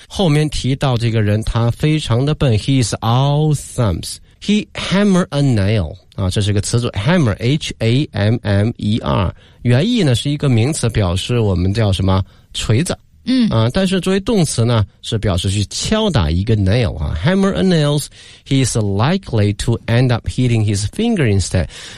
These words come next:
Speaker 1: 这里面呢，除了我们讲到了这个 all thumb 这个词表示一个人笨呢，还有一个很好的词组，大家在口语里面能够学会，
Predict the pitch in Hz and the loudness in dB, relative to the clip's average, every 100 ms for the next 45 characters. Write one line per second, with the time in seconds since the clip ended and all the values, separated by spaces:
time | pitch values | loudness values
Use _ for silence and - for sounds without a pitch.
0 | - - 254 139 117 127 113 - 147 220 | -8 0 2 4 2 2 0 -2 -2 2
1 | 185 131 151 123 82 87 131 120 104 95 | 2 2 0 0 0 -2 -2 0 0 0
2 | 95 92 - - 113 156 151 - 165 127 | 0 -4 -4 -2 0 0 -2 -2 0 2
3 | 90 98 95 95 98 - 98 98 107 123 | 2 -2 -2 -2 -2 -2 -2 0 0 2
4 | 156 185 156 104 90 - - - 165 190 | 0 0 2 2 0 -4 -20 -4 0 2
5 | 127 123 135 - 139 120 101 95 113 123 | 2 0 -2 0 0 2 2 2 0 0
6 | 95 92 90 95 107 - - 104 - 110 | 0 0 2 0 -2 -8 -2 -2 0 2
7 | 117 107 85 87 90 101 101 - 104 117 | 2 2 0 0 0 2 0 0 0 2
8 | 135 | 0